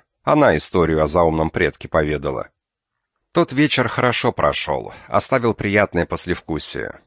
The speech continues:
Эрнест через день домой уехал. Друзьям сообщил, что все нормально, проблем нет. Гурам с Машей принялись хлопотать, и вроде бы все складывалось.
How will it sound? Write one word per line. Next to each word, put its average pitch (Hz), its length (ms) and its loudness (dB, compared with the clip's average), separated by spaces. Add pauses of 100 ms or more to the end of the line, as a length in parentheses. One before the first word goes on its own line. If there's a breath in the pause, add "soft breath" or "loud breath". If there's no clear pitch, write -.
(480)
Эрнест 101 640 2
через 92 300 0
день 104 280 0
домой 80 340 2
уехал. 71 500 -8 (260)
Друзьям 117 480 2
сообщил, 127 440 -2
что - 180 -2
все - 200 -2
нормально, 73 600 0 (100)
проблем 98 480 2
нет. 71 320 -6 (240 soft breath)
Гурам 139 320 4
с - 140 -4
Машей 131 320 0
принялись 98 460 2
хлопотать, 85 880 0
и - 100 -2
вроде 147 280 4
бы 135 120 4
все 139 200 -2
складывалось. 78 960 -2